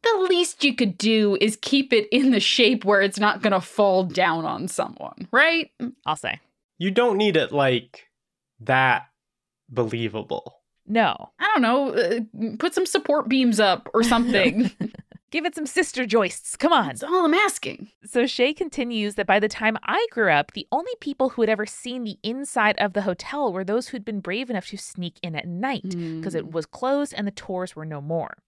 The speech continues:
Speaker 2: I personally never went due to fears of running into ghosts. And then in parentheses, "They had a history of talking to me, and I don't need that responsibility."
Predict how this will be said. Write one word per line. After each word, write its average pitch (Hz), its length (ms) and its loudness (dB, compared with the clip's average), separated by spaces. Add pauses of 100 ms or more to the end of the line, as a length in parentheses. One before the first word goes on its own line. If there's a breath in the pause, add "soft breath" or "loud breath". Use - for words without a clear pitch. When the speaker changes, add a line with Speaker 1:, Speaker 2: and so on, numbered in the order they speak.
Speaker 2:
I 339 220 -2
personally 277 480 -6
never 208 260 0
went 175 480 -4
due 180 140 -6
to 175 60 -4
fears 165 340 -4
of 160 140 -6
running 170 360 -2
into 156 320 -8
ghosts. 165 560 -2 (400 soft breath)
And 185 100 -4
then 170 120 0
in 165 60 -6
parentheses, 151 580 -6 (220)
"They 285 80 -8
had 523 200 -2
a - 40 -8
history 415 340 -2
of 349 80 -4
talking 302 380 -2
to 196 120 -4
me, 147 220 -4
and 156 240 -8
I 247 60 -10
don't 277 120 -8
need 190 140 -4
that 131 140 0
responsibility." - 1040 -4